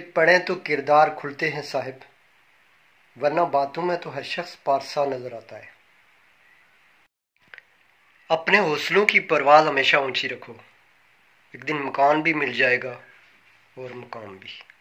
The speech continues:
किसी ऐसे शख्स को खो के आपका पछतावा सारी ज़िंदगी ख़त्म नहीं हो सकता, जिसके दिल में आपकी इज्जत भी हो, मोहब्बत भी और आपकी फ़िक्र भी। तकलीफ़ और परेशानी का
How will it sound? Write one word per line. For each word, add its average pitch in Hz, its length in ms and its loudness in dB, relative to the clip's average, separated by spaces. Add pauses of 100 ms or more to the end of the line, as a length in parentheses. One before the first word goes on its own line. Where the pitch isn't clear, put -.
(1700)
किसी 262 280 -2
ऐसे 233 280 -2
शख्स - 300 4
को - 200 -8
खो 160 300 -6
के 165 180 2
आपका 147 420 2
पछतावा 139 520 -4
सारी 139 360 -6
ज़िंदगी 127 360 -8
ख़त्म 127 320 -14
नहीं 123 120 -16
हो 117 60 -20
सकता, 110 320 -20 (1800)
जिसके 135 300 -8
दिल 131 220 -10
में 139 140 -6
आपकी 127 320 -12
इज्जत 131 360 -12
भी 131 100 -14
हो, 120 140 -16 (800)
मोहब्बत 127 600 -16
भी 127 120 -14 (440)
और 131 100 -12
आपकी 127 260 -16
फ़िक्र 123 360 -10
भी। 117 200 -20 (1900)
तकलीफ़ 247 460 -4
और 269 160 -2
परेशानी 196 460 2
का 226 160 0